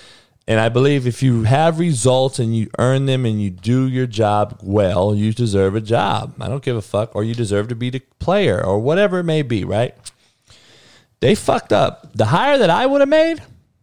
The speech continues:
I'm just telling you, would have been Billy Donovan or Jeff Van Gundy. That would have been my two hires. And the people's choice is like,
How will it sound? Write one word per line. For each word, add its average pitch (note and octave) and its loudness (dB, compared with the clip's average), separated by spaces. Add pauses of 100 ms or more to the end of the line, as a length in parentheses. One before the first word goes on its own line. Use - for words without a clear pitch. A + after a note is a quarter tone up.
(300)
I'm B2+ 0
just C3+ -8
telling G#3 0
you, B3+ -12 (240)
would A#2 0
have A2 0
been A2 2
Billy C3 4
Donovan F#3 0 (2000)
or A2 2
Jeff A#2+ 0
Van A2+ 0
Gundy. G2+ -2 (520)
That C3+ 2
would D#3+ 0
have C#3+ -2
been C#3 0
my B2 0
two G#2 -6
hires. F2 -8 (1500)
And A2 -2
the G2 -4
people's A3 0
choice D3 0
is B2 0
like, A2 0